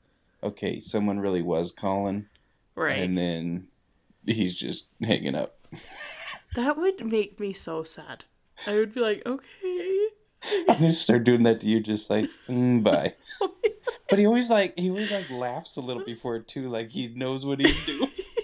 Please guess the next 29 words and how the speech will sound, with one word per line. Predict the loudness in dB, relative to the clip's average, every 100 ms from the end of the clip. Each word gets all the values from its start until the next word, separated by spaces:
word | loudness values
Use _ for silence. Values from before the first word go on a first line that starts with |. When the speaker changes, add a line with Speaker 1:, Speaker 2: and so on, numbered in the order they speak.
| -8
Speaker 2:
<laughs> | -18 -18 -12 -6
Speaker 1:
Like, | -6 2
<laughs> | 2 4 4 4 4
"Bye." | 4 2 0 -4 -8 -12 -14 -20 _
Speaker 2:
He's | -4 -4 -6
like, | -12 -10
"Got | -6 -4 -4
him." | -6 -10 -6
<laughs> | 4 6 8 8 6 2 2 0 -4 -8 -8 -14 _ -12 -12 -14 -18 -8
That's | -6 -6
so, | -8 -4 -4 -4 -4
uh, | -2 -2 2
I | 6
could | 6 6
Speaker 1:
Oh. |
Speaker 2:
never. | 2 -2 0 -2 -2 -8 _ _ _ _ _ _ _ -20 -18 -14
Ugh. | -12 -14 -18 -20 _ _ _ _ _ -8
Speaker 1:
So, | 0 4 6 6 4
anyway, | 6 6 4 0 -4 _ _ _ _ _ _ _ -20 -4
this | 2 4 6
whole | 4
thing | 4 2 2 -2 -6 _ _ _ -4
leads | 2 4 4
into | 2 0 0 0 0 -4 -8
something | -8 -6 -4 0 2
nowhere | 2 2
near | 2 2 0
as | -4
funny. | -6 -6 -6